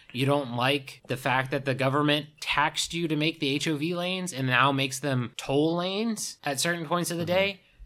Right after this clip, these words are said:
Speaker 1: Tough. You don't like the fact that they only use E-ZPass and you can't have some other alt-, competing alternative.
Speaker 2: Mm-hmm.
Speaker 1: Tough.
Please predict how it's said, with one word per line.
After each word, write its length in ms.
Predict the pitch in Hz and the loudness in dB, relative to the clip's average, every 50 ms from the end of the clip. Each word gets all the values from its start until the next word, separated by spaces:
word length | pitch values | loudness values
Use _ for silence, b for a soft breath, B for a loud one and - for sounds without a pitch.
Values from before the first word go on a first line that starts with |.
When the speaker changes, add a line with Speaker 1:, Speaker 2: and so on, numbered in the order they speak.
| - - - - - | -20 -20 -20 -14 -6
Speaker 1:
Tough. 420 | - 160 170 190 175 - - - - | 0 2 2 2 2 0 -6 -12 -8
You 140 | - 123 139 | -4 -2 0
don't 100 | 156 156 | 0 2
like 160 | 151 156 151 | 2 0 0
the 60 | 156 156 | -2 -2
fact 240 | 147 147 160 160 | -2 -2 -2 -2
that 100 | - 160 | -4 -4
they 140 | 131 143 135 | -2 0 2
only 200 | 143 156 160 160 147 | 2 4 4 4 2
use 300 | 143 160 170 170 147 135 | 2 0 0 0 0 0
E-ZPass 680 | 131 143 151 151 180 165 139 151 151 165 180 175 - | -2 -2 -2 -2 -4 -4 -2 0 0 0 0 -2 -2
and 100 | 147 135 | -2 -2
you 60 | 127 | -2
can't 200 | 135 147 143 131 | 0 -2 -2 -2
have 200 | 117 135 143 135 | 0 -2 -2 -2
some 180 | - - 147 123 | -2 -2 -2 -2
other 240 | 110 123 143 143 139 | -2 0 0 0 0
alt-, 280 | 123 123 127 - - - | 0 -2 -4 -6 -12 -14
competing 420 | - - - 127 127 131 143 135 131 | -16 -14 -8 -4 -2 0 0 0 0
alternative. 540 | 127 127 131 127 131 143 151 156 180 - | -2 0 0 0 0 0 2 0 0 0
Speaker 2:
Mm-hmm. 100 | 104 104 104 - - | -2 -4 -8 -10 -6
Speaker 1:
Tough. 560 | - - 185 196 202 170 - - - - - | -2 0 2 2 2 2 0 -4 -18 -20 -20